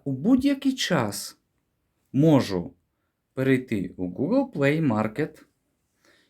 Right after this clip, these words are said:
відкрити, знайти цей додаток і знову його встановити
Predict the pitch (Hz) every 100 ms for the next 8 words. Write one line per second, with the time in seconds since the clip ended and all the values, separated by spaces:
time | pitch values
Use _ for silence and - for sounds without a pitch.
0 | _ 120 131 - 117 143 180 226 180 -
1 | _ 107 107 139 139 135 139 101 90 -
2 | 117 92 98 90 180 220 139 - - 160
3 | 117 107 107 151 202 185 104 101 110 123
4 | - - 98 110 202 220 214